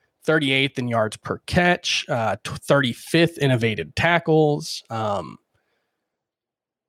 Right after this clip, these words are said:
you know, not a terrible receiver, but not a great one in either college or, uh, the N F L so far. And so it's,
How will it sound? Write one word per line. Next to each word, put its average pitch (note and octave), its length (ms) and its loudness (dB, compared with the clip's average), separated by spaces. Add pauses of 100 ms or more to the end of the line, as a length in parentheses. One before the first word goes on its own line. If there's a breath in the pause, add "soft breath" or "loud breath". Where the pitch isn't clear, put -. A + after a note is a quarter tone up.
(440)
you F3+ 120 2
know, C3 100 0
not F3 340 2
a G3 60 2
terrible E3 640 2
receiver, E3 520 2
but C#3 140 0
not C3 220 2
a - 20 -4
great B2 320 -4
one C3 220 0
in B2+ 100 -2
either B2+ 200 -2
college B2 580 0
or, A#2+ 580 -2 (180)
uh, A2 260 -4
the C3 140 -4
N A#2 120 0
F - 160 -2
L D#3+ 180 6
so D3+ 260 4
far. D3 380 4
And C3+ 220 -2
so D#3 180 2
it's, D#3 320 2